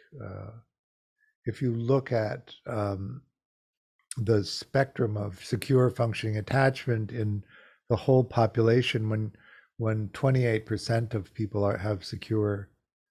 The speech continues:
uh, uh, attachment and seventy-two percent don't, uh, then you really understand that it's an astonishingly low bar to have secure attachment.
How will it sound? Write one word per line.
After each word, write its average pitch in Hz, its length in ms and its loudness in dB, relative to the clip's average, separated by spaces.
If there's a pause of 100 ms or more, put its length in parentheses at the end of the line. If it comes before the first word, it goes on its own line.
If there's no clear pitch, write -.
(460)
uh, 110 300 -10 (580)
uh, 127 440 -14
attachment 107 560 -4
and 98 180 -6
seventy-two 107 720 -2
percent 92 460 -6
don't, 107 520 0 (880)
uh, 110 120 2
then 110 220 0
you 107 140 0
really 135 340 6
understand 110 640 0
that 98 240 -6 (880)
it's - 180 -4
an 107 80 4
astonishingly 110 1000 2
low 107 340 2
bar 104 480 0
to 107 160 -12
have 101 280 -6
secure 104 400 -4
attachment. 107 680 -8